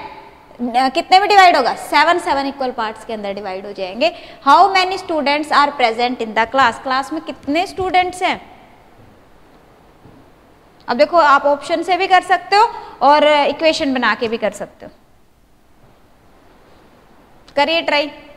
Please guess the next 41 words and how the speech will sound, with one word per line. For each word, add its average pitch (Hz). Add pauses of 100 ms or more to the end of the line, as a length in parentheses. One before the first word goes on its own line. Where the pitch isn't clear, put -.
(960)
बिल्कुल 359
simple 349
सा 339
क्वेश्चन 285
है। 196 (180)
Video 262
को 285
पॉज 269
करके 277
try 262
करेंगे 220
सभी 185
एक 180
बार। - (2750)
उसने 285
कहा 277
है 254
कि 302 (120)
अगर 269 (540)
एक 349
absent 359
है 330
तो 370
छह 370
parts 302
में 320
divide 254
हो 190
जाएगा। 170 (340)
तो 320
आप 285
option 339
में 403
से 415
भी 415
कैसे 370
करोगे? 247 (920)
एक 339
minus 359
करके 349
देखो, 302